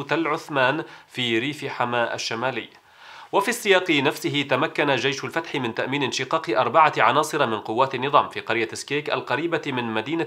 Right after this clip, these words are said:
مورك شمال حماة، كما أمن الثوار أيضًا انشقاق عنصرين من معسكر جورين في سهل الغاب. وفي سياق آخر، سقط قتلى وجرحى من جانب قوات النظام إثر اشتباكات عنيفة مع عناصر تنظيم الدولة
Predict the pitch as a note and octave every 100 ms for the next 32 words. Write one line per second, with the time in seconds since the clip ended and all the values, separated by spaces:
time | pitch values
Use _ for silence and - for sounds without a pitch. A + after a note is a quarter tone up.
0 | D3 D3 C3 B2+ - A2+ A2+ A2+ - A#2
1 | D#3 E3 - - - - B2+ B2 A#2 -
2 | F#3+ C3 G#2 F#2 A#2 A#2 C3 A#2+ D3+ C#3+
3 | C#3 A#2 C3 E3 D#3 B2 A#2 B2 C3 D3+
4 | A#2+ A2 A2 C#3 - B2 A#2+ C3 D#3 C#3
5 | C3 A#2+ C#3+ C3+ C#3+ C3 - - - -
6 | - - F#3+ G3 F#3 F3 F3 F3+ F3 D#3+
7 | E3+ F3 F3+ F#3 F3 D#3+ B2+ - G#2+ D3+
8 | D#3 C#3+ B2+ C3+ - D3+ C3 A#2+ D3+ C#3+
9 | C3+ C3 C#3 D3 B2+ A#2+ E3 F3 B2 D3
10 | - A#2 - A#2+ A2 A2 D#3+ - F#2 F#2+
11 | A#2+ A#2+ A2+ G#2+ G#2+ G2+ A2+ C3+ B2+ A#2+
12 | A#2 A#2 C3+ B2+ A#2 C#3+ C#3